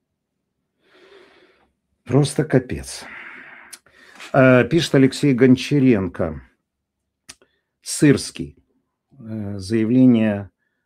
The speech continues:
э, главнокомандующего войсками Украины. Печальное. Россия увеличила группировку войск в Украине до семисот десяти тысяч военнослужащих и начала стратегическую наступательную операцию. Именно сейчас.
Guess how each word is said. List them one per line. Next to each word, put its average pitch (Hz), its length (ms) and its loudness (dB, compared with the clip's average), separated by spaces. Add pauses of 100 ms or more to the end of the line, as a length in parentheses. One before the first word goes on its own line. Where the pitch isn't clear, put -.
(160)
э, 95 320 -6
главнокомандующего 92 2000 -8
войсками 92 560 -12
Украины. 82 720 -10
Печальное. 76 720 -10 (420)
Россия 160 400 0
увеличила 131 540 -2
группировку 117 640 -4
войск 143 360 -6
в 107 60 -6
Украине 104 600 -4
до 117 380 -4
семисот 123 760 -6
десяти 113 500 -6
тысяч 120 600 -6
военнослужащих 107 1040 -8 (440)
и 127 80 0
начала 110 680 -2
стратегическую 117 1200 -8
наступательную 98 760 -10
операцию. - 600 -18
Именно 110 340 -2
сейчас. - 540 -20